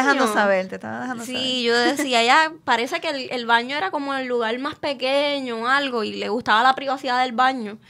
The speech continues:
Speaker 2: Y yo dije, "Bueno, pues si ya va al baño, que vaya al toilet, ¿verdad?".
Speaker 1: <laughs>
Speaker 2: Así que así comenzó y terminó. Ella,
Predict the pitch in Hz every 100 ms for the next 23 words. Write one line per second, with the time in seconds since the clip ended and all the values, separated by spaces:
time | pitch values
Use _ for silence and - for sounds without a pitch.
0 | - - - 202 208 196 311 339 330 -
1 | 202 202 208 233 233 262 311 370 370 330
2 | 311 240 233 254 269 508 554 466 466 247
3 | 262 - - 302 - - 302 _ _ _
4 | _ - - - - - 233 269 285 320
5 | 285 285 - 302 330 330 262 247 269 269
6 | 240 233 226 220 214 220 220 240 254 254
7 | 247 240